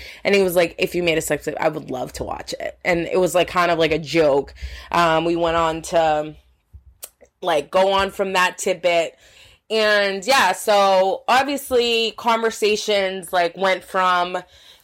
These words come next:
being like, "Hey, what's going on?" to, "I know how to give a great blowjob." So anyways, yeah.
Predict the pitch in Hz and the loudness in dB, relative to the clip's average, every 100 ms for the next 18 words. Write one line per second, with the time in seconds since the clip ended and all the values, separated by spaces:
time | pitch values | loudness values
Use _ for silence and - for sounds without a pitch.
0 | - 226 220 214 202 202 202 202 285 302 | -4 -2 0 0 0 0 -2 -4 0 2
1 | 285 277 269 - 254 240 233 226 226 226 | 2 0 -2 -4 -4 -4 -2 -2 0 0
2 | 226 220 - 233 214 208 208 208 208 208 | -2 -6 -8 -2 2 2 2 2 2 2
3 | 202 202 202 208 202 - _ _ _ _ | 0 0 2 0 0 -8 _ _ _ _
4 | _ _ _ _ _ _ _ _ _ _ | _ _ _ _ _ _ _ _ _ _
5 | _ 196 202 202 202 196 196 190 196 196 | _ 0 2 2 0 0 0 0 -2 -4
6 | 190 190 208 196 233 262 208 160 - 254 | -4 -2 -2 -2 0 0 2 0 0 -2
7 | 269 302 185 160 - | 0 0 -2 -6 -12